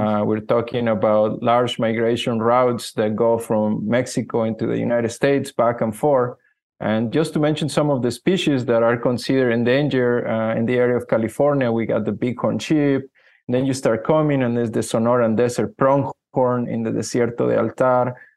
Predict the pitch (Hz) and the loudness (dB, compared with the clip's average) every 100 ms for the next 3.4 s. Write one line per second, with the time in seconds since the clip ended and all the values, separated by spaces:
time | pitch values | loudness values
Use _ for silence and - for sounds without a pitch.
0 | _ - 120 123 120 123 107 117 113 113 | _ -2 0 0 0 -2 0 2 2 0
1 | - 135 113 127 135 139 127 120 143 135 | -2 -12 -2 2 2 2 2 2 -2 -2
2 | 120 117 110 - - 117 120 113 - 131 | -2 -2 -4 -6 -2 0 0 0 0 2
3 | 139 123 123 120 | 2 0 -2 -6